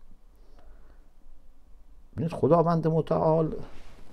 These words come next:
رحمان است، برای همه موجودات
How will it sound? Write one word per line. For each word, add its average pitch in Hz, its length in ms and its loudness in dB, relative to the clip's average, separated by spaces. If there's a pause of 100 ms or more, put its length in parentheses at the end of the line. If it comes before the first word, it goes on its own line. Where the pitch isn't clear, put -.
(360)
رحمان 104 640 4
است، - 240 -4 (1500)
برای 165 340 6
همه 170 920 4
موجودات 127 1040 8